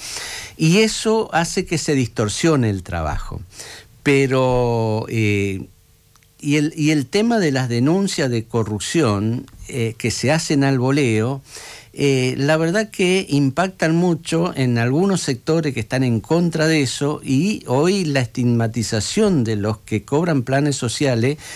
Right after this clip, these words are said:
se da en el propio barrio. Es decir, bueno, este que cobra el plan social. Algunas barbaridades, por ejemplo, dicen que las mujeres tienen hijos para cobrar la asignación por hijo, ¿viste? No, no tienen ni idea de lo que significa,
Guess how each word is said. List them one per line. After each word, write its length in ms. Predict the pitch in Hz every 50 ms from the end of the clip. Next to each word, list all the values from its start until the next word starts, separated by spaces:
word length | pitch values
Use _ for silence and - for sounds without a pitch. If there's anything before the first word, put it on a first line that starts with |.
| - -
se 180 | - - 135 139
da 140 | 143 175 202
en 100 | 196 185
el 140 | 151 131
propio 440 | 127 - 156 185 180 175 175 143 123
barrio. 580 | 147 170 175 156 - 101 98 98 90 90 90 90 - - - - - - - _
Es 100 | - 135
decir, 220 | 139 135 - 160 151
bueno, 320 | 185 190 185 175 175 170
este 180 | 175 170 170 151
que 140 | 156 147
cobra 200 | 147 156 160 165
el 60 | 151 143
plan 240 | - 160 156 156
social. 460 | 139 - 143 127 - 170 151 143 131 - - - - - - -
Algunas 360 | 143 151 160 190 233 202 175
barbaridades, 680 | 160 143 123 123 120 117 117 117 135 165 185 185 147 120
por 220 | 113 - 123 113 113
ejemplo, 360 | - - 151 160 165 147 135
dicen 440 | 143 147 143 - - 175 156 143 -
que 340 | - - 120 127 147 156
las 220 | 143 127 120 113 117
mujeres 480 | 117 110 - - 160 160 160 160 135
tienen 340 | - 147 147 143 131 123 139
hijos 240 | 165 165 - - -
para 240 | - 131 123 117 110
cobrar 340 | - 110 104 117 135 143 143
la 100 | 127 113
asignación 640 | - - 110 107 98 95 - - - 143 143 139 123
por 180 | - 98 104
hijo, 320 | 131 151 151 - - 120 104
¿viste? 260 | 117 139 135 - 139
No, 200 | 127 120 120 110 107
no 160 | 120 120 127
tienen 380 | 120 - 151 160 151 143 123 117
ni 120 | 113 113
idea 180 | 117 139 151 170
de 60 | 160
lo 120 | 139 113
que 100 | 117 113
significa, 920 | 107 - - 113 107 107 107 107 101 - 143 143 135 - - 160 160 170